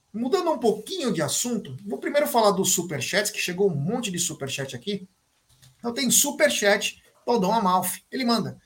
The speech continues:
"Se o Abel sair, três dias depois tem outro lugar para os tuiteiros canceladores, donos da verdade, acabar com a vida. Titia marcou no máximo as unhas hoje." <laughs> É, amigo,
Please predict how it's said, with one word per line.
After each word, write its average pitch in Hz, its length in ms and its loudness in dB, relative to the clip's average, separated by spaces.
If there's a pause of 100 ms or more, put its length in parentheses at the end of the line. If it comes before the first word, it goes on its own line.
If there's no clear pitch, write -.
(140)
"Se - 160 -2
o 180 40 4
Abel 202 260 4
sair, 214 420 2
três 240 340 0
dias 220 200 2
depois 196 320 4
tem 202 200 0
outro 202 200 2
lugar 175 360 2
para 180 140 -2
os 180 80 -4
tuiteiros 175 460 -4
canceladores, 160 800 -4 (460)
donos 202 480 8
da 202 120 6
verdade, 170 420 4
acabar 175 360 4
com 208 100 0
a 190 40 6
vida. 135 300 -4
Titia 151 340 -4
marcou 165 320 -2
no 175 120 -2
máximo 151 400 -2
as 131 160 -4
unhas 143 320 -6
hoje." 127 380 -6
<laughs> - 60 -20 (640)
É, 135 200 -8 (140)
amigo, 127 300 -8